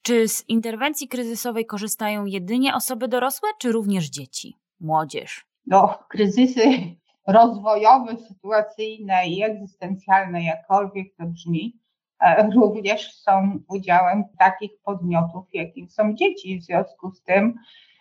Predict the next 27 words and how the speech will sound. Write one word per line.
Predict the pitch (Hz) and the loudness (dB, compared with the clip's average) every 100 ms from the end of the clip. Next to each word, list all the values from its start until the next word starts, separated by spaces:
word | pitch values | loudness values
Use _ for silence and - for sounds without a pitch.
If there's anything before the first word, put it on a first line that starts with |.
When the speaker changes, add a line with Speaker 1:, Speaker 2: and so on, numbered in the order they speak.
| _ | _
Speaker 2:
e, | 160 170 160 196 | 4 6 6 4
muszę | 208 233 | 4 2
powiedzieć, | 214 190 190 196 208 202 - - 175 180 | 0 -2 -2 -4 -8 -12 -14 -4 0 2
że | 185 185 185 180 185 196 208 | 0 0 4 8 8 6 4
ja | 202 185 180 - | 4 4 2 -6
szczególnie | 190 - 196 233 254 190 | -12 -6 0 4 4 4
jestem | 165 170 170 | 0 0 -6
wrażliwa | 170 180 185 202 208 170 160 | -6 -6 -4 0 2 2 2
właśnie | 156 170 - 175 | 2 -4 -4 -2
na | 170 185 | 2 0
to, | 170 190 | 0 -6
żeby | 185 175 175 170 175 175 - | -4 -4 -6 -4 -4 -4 -6
skupiać | 170 - 220 190 190 - | -2 0 2 0 -2 -6
się | - 180 185 | -10 -4 0
na | 170 | 0
dzieciach, | 170 190 202 190 190 185 | 0 0 -2 0 0 -2
które | 175 180 | -6 -6
znajdują | 175 175 180 185 185 | -4 -4 -4 -2 0
się | 190 180 | -2 -6
w | 175 - 196 175 175 | -8 -2 2 2 0
sytuacjach | 180 185 190 190 180 | -8 0 0 0 -6
trudnych | - - 196 170 170 190 285 - | -14 0 2 4 2 4 2 0
i | 196 214 | -6 -8
w | |
sytuacjach | - 190 190 208 220 226 - | -8 -4 4 4 4 -4 -6
trudnych, | 180 180 - 226 254 | -8 -8 -2 -2 -2
które, | - - 185 185 196 196 247 | -8 -8 -4 4 6 6 4